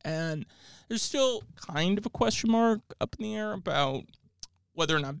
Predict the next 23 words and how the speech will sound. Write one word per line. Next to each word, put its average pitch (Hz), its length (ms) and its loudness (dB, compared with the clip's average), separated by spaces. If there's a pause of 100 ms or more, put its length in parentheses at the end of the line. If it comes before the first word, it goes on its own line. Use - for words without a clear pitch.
Vicky 131 400 -8 (160)
knew 147 720 4
what 160 340 -2
she - 160 -2
knew, 147 320 -4
how - 160 -12
much 131 260 -6
she - 220 -4
knew, 139 240 -4 (100)
when 110 220 -6
she - 260 -4
knew 120 280 -10
it. 110 180 -12 (680)
But 220 400 4
eventually 240 580 -2
she - 180 -2
left 160 400 0
Brooks 127 500 -4 (100)
and 165 120 -6
started 151 480 0
dating, 139 760 2 (360)
um, 135 800 -2 (840)
an 139 560 0